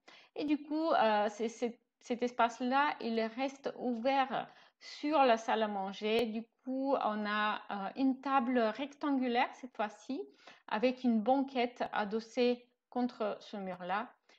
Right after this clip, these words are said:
et la cuisine en U. Avant, on avait une cuisine avec deux plans parallèles. Euh, de la même façon, on a une trémie du coup sur l'escalier avec un Velux qui est placé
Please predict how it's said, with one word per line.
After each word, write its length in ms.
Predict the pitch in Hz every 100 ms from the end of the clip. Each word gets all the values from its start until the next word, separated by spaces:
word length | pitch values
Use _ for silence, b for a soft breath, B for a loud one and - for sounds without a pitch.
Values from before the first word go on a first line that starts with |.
| _
et 200 | 294 311 -
la 120 | 226
cuisine 540 | 220 - 196 220 262 -
en 240 | 196 190 190
U. 400 | 196 214 240 -
Avant, 360 | 180 185 214 208
on 40 |
avait 220 | 202 208
une 140 | 214 214
cuisine 400 | - 196 226 233
avec 280 | 180 175 175
deux 160 | 214
plans 320 | 214 196 202 214 -
parallèles. 640 | 190 180 180 175 190 - - _ B B B 202
Euh, 140 | 202
de 140 | 196
la 120 | 240 233
même 220 | 233 240
façon, 560 | 240 233 - 277 285 -
on 300 | 220 220 226
a 380 | 220 226 226 -
une 200 | 202 208
trémie 520 | - 262 247 262 262
du 160 | 226
coup 220 | 226 254 254
sur 160 | 226
l'escalier 480 | 202 202 - 196 254
avec 260 | 277 233 180
un 120 | 185
Velux 260 | 214 240 247 -
qui 80 | 254
est 40 |
placé 440 | 214 208 208 202